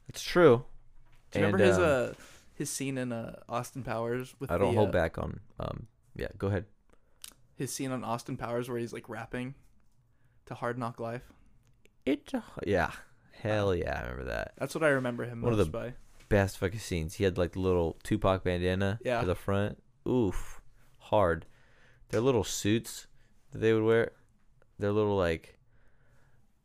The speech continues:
Speaker 1: gray suits that had, like, no buttons, but they're, I don't know if they had buttons, but they look, like, khakied up, gray khakied up, all the way from the top to the bottom. That shit was hard.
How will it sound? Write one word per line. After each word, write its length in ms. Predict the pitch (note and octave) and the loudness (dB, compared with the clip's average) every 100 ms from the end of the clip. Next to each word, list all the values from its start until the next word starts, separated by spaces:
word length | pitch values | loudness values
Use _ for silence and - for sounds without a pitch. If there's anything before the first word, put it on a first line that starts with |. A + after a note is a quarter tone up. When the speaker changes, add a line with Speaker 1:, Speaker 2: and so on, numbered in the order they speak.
| - | -4
Speaker 1:
gray 520 | G2 E2 F2 F#2 F#2+ | 0 2 4 4 2
suits 440 | - - F#2+ F2+ | 0 0 0 0
that 180 | - E2+ | 0 2
had, 220 | F#2 F2+ | 2 2
like, 160 | E2 D#2+ | 0 -2
no 160 | F2 F#2 | 0 0
buttons, 500 | - F2 - F#2 F2 | 0 -4 -2 -4 -4
but 180 | F#2 - | -4 -2
they're, 220 | E2+ E2+ | -2 -2
I 360 | - - G#2 | -4 -4 0
don't 140 | C3+ C#3 | 0 2
know 120 | C#3 | 0
if 40 | G#2+ | 0
they 60 | |
had 140 | F#2+ E2 | 0 0
buttons, 260 | F#2 F2 | -2 -2
but 140 | F2 - | -6 0
they 80 | A2+ | 2
look, 160 | B2+ | 2
like, 260 | A#2+ F2 - _ - | 0 -2 -6 _ -10
khakied 520 | - F#2+ G2 A2 F#2 | -2 0 0 -2 0
up, 340 | F#2 G2+ - - - - - - - | 4 2 0 -8 -16 -20 -20 -20 -10
gray 280 | - F#2 F#2 | 0 2 2
khakied 480 | - F#2+ F2 - F2+ | 0 -2 -2 -2 0
up, 300 | E2+ F2 - - | 2 2 -2 -6
all 180 | E2 F2 | -2 0
the 60 | |
way 100 | F#2 | 0
from 180 | F2+ F#2 | 0 -4
the 60 | E2 | -8
top 360 | - F2+ E2+ | -2 -2 -2
to 80 | - | -4
the 80 | G2 | -8
bottom. 580 | D#2 E2 E2 F2 F2+ F2+ - | -2 0 2 0 -2 -6 -12
That 80 | |
shit 140 | - G2+ | -6 -4
was 120 | E2+ | -4
hard. 600 | - - G2+ F#2 D#2+ F#2+ | -8 -2 4 4 2 -2